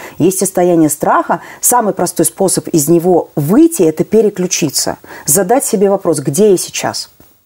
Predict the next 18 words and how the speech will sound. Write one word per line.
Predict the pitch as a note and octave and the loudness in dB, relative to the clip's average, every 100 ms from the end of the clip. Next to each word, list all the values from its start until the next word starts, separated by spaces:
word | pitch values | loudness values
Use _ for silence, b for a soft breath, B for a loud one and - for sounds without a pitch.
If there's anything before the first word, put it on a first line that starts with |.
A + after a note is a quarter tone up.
| _ _ _ _ _ - | _ _ _ _ _ -4
Почему | F3 F3+ F3 | -2 2 2
мне | F3+ E3 | 2 0
страшно?" | - C3 - - F3 _ _ _ _ _ _ _ B B _ - | -4 -6 -6 -10 -14 _ _ _ _ _ _ _ B B _ 0
И | G3+ | 2
вы | F3 C4 F#4 G#4+ A4 - - | 4 6 6 4 0 -16 -8
с | - - | -2 0
удивлением | G3+ G3+ G3 E4 G#4 B3+ | 2 2 4 2 4 2
обнаружите | G#3 F3+ F3+ D4+ D#4+ - | 2 2 2 2 0 -4
простой | - - - A#3 | -6 -4 0 -2
ответ: | A3+ D3 C#3 - b b b b | 0 -2 -4 -8 b b b b
"Мне | E3 G3+ G#3+ | 0 2 2
страшно, | - - G#3 D4+ - B3+ | -2 0 0 0 -2 -8
потому | - E3 E3+ F3+ G#3 | -6 -4 -2 -2 -4
что | - D#3 | -2 -2
я | D3 F3 | 0 0
переношу | - D#3+ D3+ D#3 - G3 C#3+ B B B B B _ _ | 0 0 0 0 0 0 -2 B B B B B _ _
опыт | A3 A3 E3 - | 0 0 -2 -4
прошлого | D#3 E3+ E4 - G3 C#3 | 0 2 0 0 -2 -4